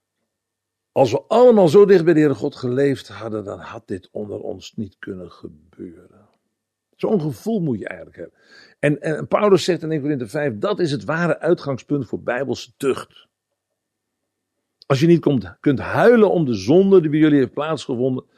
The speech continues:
dan ben je niet geschikt om tucht uit te oefenen. En tucht gebeurt zo vaak vanuit een arrogante houding.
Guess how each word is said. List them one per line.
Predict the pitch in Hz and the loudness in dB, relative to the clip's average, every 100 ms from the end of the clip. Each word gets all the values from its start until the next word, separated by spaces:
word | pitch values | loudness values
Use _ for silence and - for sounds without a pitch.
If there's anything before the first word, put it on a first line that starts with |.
| _ _ | _ _
dan | - 135 | -8 -2
ben | 165 | 0
je | |
niet | 175 165 | 0 -2
geschikt | - - - 180 - | -6 -8 -2 -4 -2
om | 135 | -6
tucht | - 185 - | -2 -4 -4
uit | 117 - | -10 -8
te | |
oefenen. | 104 - - _ _ - - | -10 -14 -20 _ _ -18 -6
En | 151 | -6
tucht | - 247 - | 0 -2 0
gebeurt | 175 151 196 | 0 2 2
zo | 165 | 0
vaak | 117 156 170 | -6 -6 -8
vanuit | 147 147 143 | -6 -8 -6
een | 131 | -8
arrogante | - 139 123 - - 202 196 139 | -4 -2 -2 -4 -6 -4 -2 -4
houding. | 101 95 82 | -6 -8 -10